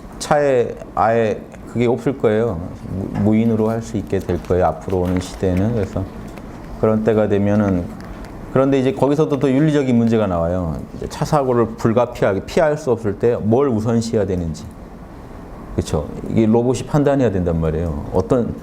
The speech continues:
인간 같으면 직감적으로 이제 제일 살려야 된다. 뭐 제일은 어떻게 해야 된다.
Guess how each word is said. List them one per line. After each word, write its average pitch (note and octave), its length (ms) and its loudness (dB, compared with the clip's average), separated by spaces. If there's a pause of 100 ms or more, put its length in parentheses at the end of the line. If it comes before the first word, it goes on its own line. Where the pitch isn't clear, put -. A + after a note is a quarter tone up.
(300)
인간 C#3 260 4
같으면 C#3 720 2 (180)
직감적으로 B2 720 2
이제 G2 140 0
제일 A#2+ 260 2
살려야 B2 380 2
된다. F2+ 300 -4
뭐 D#2 200 -4
제일은 G#2 380 0
어떻게 - 300 -10
해야 G2 80 -8
된다. F2 240 -8